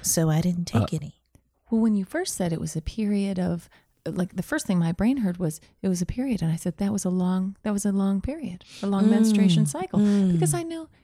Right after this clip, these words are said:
Speaker 3: I mean, if we're really getting into it, I,
Speaker 1: Mm.
Speaker 3: you know, that's also a thing. And I, I mean, may-, maybe, yeah, man, I, I can't come to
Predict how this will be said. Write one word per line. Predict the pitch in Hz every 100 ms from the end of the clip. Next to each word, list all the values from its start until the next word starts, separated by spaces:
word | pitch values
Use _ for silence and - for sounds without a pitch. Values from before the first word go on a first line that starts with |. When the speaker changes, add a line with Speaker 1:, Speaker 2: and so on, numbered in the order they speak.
| -
Speaker 3:
I |
mean, | 240 240
if | 240
we're | 233
really | 269 381 247
getting | 190 -
into | 170 160 190 202
it, | 233
I, | -
Speaker 1:
Mm. | 143 135 127 - - _ -
Speaker 3:
you | 277
know, | 185 180 _ _ - 254
that's | 254 262 254
also | 247 - 247
a | 233
thing. | - 285 254 175
And | 185
I, | 180 185
I | 226
mean, | 247 320
may-, | 403
maybe, | 440 453 427 392
yeah, | - - 220
man, | 233 185 - -
I, | -
I | -
can't | - 349 -
come | 370 466
to | - 220